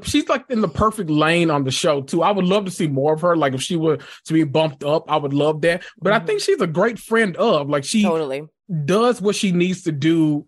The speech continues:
Speaker 1: at the perfect times. So I really,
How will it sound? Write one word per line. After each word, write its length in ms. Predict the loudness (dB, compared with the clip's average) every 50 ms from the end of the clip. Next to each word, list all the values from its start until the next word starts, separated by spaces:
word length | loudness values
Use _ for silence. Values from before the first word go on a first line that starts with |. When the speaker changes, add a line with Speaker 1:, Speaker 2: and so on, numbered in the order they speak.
| -4
Speaker 1:
at 160 | -4 -4 -2
the 80 | -2 -6
perfect 500 | -6 -2 -2 -2 -2 0 -2 -6 -6 -2
times. 540 | -2 0 0 0 -2 -4 -6 -6 -8 -10 -12 -18 -20 -20 -20
So 260 | -8 -2 0 0 0
I 220 | 2 2 2 2 2
really, 760 | 2 2 2 2 2 2 2 2 0 0 0 0 -2 -4 -6